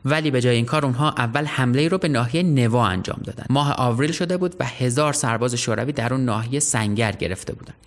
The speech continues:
آلمان‌ها هم صبر کردن. صبر کردن تا رودخونه نوا از تکیه‌های یخ پر بشه تا برای روس‌ها امکان کمک رسونی در ساحل غیر ممکن بشه.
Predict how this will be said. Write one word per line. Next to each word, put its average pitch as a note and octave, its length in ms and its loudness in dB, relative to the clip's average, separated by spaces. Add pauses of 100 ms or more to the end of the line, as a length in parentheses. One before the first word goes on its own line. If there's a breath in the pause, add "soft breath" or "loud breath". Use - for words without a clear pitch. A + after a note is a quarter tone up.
آلمان‌ها A#2+ 480 0
هم C#3 120 -2
صبر A#2 400 -2
کردن. F2+ 380 -6 (220)
صبر C#3 400 -2
کردن D#3+ 460 -2 (460 loud breath)
تا B2 140 2
رودخونه A2+ 480 0
نوا G2 340 -2
از C#3 160 -4
تکیه‌های A2+ 580 -2
یخ A#2 320 -2
پر A#2 260 0
بشه - 200 -4
تا G#2+ 160 -4
برای G#2 280 -4
روس‌ها G#2 460 -2 (560 loud breath)
امکان C#3 480 0
کمک A#2 420 0
رسونی A2+ 420 0
در A2+ 200 -2
ساحل A#2+ 640 0
غیر A#2 340 0
ممکن G#2 360 -2
بشه. F#2+ 300 -6